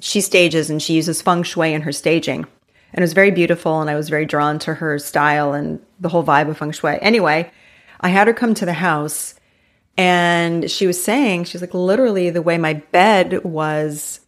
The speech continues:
positioned in the bedroom was in a death pose." <laughs> I kid you not. Look it up. There's ways to, like,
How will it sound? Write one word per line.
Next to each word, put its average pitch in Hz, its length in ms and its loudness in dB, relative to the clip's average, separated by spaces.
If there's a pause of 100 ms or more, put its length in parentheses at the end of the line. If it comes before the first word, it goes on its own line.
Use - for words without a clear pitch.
positioned 165 560 0
in 151 80 -2
the 147 80 -4
bedroom 160 520 0
was 151 280 -4
in 156 260 -6
a 160 100 -8
death 160 380 -2
pose." - 480 -4 (280)
<laughs> - 280 -18
I 269 80 2
kid 226 400 0
you 285 80 0
not. - 580 -4 (360)
Look 170 260 0
it - 80 4
up. 180 320 4
There's 180 240 -2
ways 190 380 2
to, 214 60 -2
like, 180 300 -2